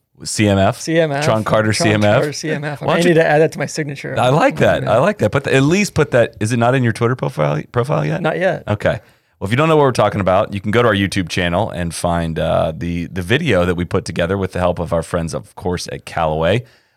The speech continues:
Speaker 1: where, uh, we sent Tron out to Carlsbad and st-, when he went through the ringer on training to become a certified master club fitter. So anytime you guys have questions, you can send them straight to T C. Is that right?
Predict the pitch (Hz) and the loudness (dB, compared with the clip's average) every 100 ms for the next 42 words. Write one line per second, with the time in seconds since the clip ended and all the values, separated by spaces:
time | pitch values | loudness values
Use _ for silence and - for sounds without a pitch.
0 | - 92 92 90 87 85 95 - 104 110 | -6 0 2 4 2 0 -2 -2 0 0
1 | 104 95 - 120 135 127 127 135 - 92 | 0 0 0 2 2 2 4 4 2 -2
2 | 87 80 - - 104 90 95 120 127 95 | -6 -6 -8 -4 -4 -2 -2 0 0 -2
3 | 98 85 82 107 127 131 123 90 87 - | -4 -4 0 0 2 0 0 -4 -4 -2
4 | 110 117 117 110 - 87 85 78 107 101 | 0 2 0 -2 -6 -4 -4 -2 0 0
5 | 101 92 87 87 - _ - 143 127 127 | -2 -2 -2 -4 -12 _ -6 -2 2 2
6 | 113 113 - - 120 143 160 190 - - | 4 2 0 0 0 0 0 0 -2 -14
7 | - - 104 92 - 113 135 147 147 139 | -18 -4 2 2 2 0 0 0 0 2
8 | 131 131 110 123 139 180 143 95 90 - | 2 0 0 2 2 -2 -2 -2 -2 0
9 | 92 90 87 95 90 80 98 92 120 165 | 0 0 -2 -2 -2 0 -2 0 0 0
10 | 165 95 92 139 | 0 2 4 2